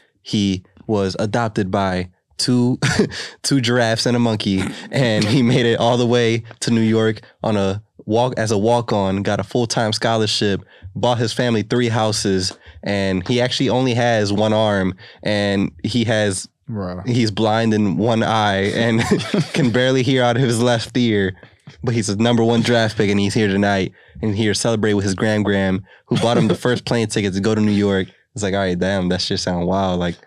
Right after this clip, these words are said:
Speaker 1: tell
Speaker 2: I
Speaker 1: me
Speaker 2: mean,
Speaker 1: more. <laughs>
Speaker 2: I mean, yeah, that, if I hear that, that's
Speaker 1: Give me the
Speaker 2: like,
Speaker 1: Netflix documentary on
Speaker 2: yeah,
Speaker 1: that.
Speaker 2: that's a freaking, I don't
Speaker 1: The
Speaker 2: know,
Speaker 1: thirty
Speaker 2: bro.
Speaker 1: for thirty.
Speaker 2: Jesus, man. <laughs>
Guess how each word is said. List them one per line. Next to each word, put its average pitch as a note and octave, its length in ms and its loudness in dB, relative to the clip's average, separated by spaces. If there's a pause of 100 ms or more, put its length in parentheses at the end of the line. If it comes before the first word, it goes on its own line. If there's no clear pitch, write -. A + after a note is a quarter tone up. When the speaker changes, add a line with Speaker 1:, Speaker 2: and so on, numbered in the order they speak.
(160)
Speaker 1:
tell A2 140 0
Speaker 2:
I A2 40 2
Speaker 1:
me G#2+ 80 2
Speaker 2:
mean, G2+ 60 2
Speaker 1:
more. A2 460 2
<laughs> - 80 -18
Speaker 2:
I D#3+ 200 2
mean, E3 180 2
yeah, C3 200 2
that, E3 360 2
if D3+ 200 2
I F#3 100 4
hear F#3+ 200 4
that, B2+ 300 2
that's D#3 280 2
Speaker 1:
Give A#2+ 80 2
me A#2+ 80 4
the A#2+ 80 4
Speaker 2:
like, A#2 180 2
Speaker 1:
Netflix G#2+ 220 0
documentary G2+ 520 0
on G2 140 2
Speaker 2:
yeah, G#2 220 4
Speaker 1:
that. B2 80 0
Speaker 2:
that's E3 300 0
a C#3 100 2
freaking, B2 560 -2
I C#3+ 140 0
don't A#2+ 200 2
Speaker 1:
The C3+ 120 2
Speaker 2:
know, A#2+ 40 0
Speaker 1:
thirty G#2+ 200 2
Speaker 2:
bro. A2 80 -2
Speaker 1:
for A#2+ 60 -2
thirty. G#2 440 0 (140)
Speaker 2:
Jesus, A2+ 600 0
man. C3 400 2
<laughs> A#3 120 4